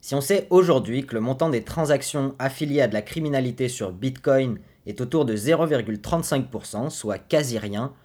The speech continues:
c'est pas forcément le cas dans le reste de l'univers crypto. Sur les dernières années, on a pu voir une augmentation des arnaques et des vols de crypto, notamment entre deux mille vingt et deux mille vingt et un,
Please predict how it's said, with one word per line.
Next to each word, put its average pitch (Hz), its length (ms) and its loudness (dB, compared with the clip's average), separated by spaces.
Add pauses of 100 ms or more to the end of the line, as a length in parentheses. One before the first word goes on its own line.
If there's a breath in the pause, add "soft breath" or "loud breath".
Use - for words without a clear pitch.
(260 soft breath)
c'est - 140 -2
pas 214 220 4
forcément 131 420 0
le 110 60 -2
cas 156 200 4
dans 123 120 0
le 107 80 0
reste 135 200 2
de 107 60 -6
l'univers 117 460 -2
crypto. 123 480 -8 (560 soft breath)
Sur 104 160 -4
les 110 100 2
dernières 170 460 6
années, 113 400 0 (220 soft breath)
on 113 120 -2
a 117 80 2
pu 127 140 -6
voir 151 200 6
une 120 140 0
augmentation 143 560 0
des 107 260 -2
arnaques 143 440 2
et 110 80 -2
des 104 100 -2
vols 147 240 2
de 127 80 0
crypto, 107 640 -4 (320 soft breath)
notamment 143 580 4
entre 110 220 -4
deux 107 180 0
mille 151 200 0
vingt 127 180 0
et 101 100 -2
deux 110 200 0
mille 165 180 0
vingt 113 240 -2
et 107 80 -2
un, 165 240 -2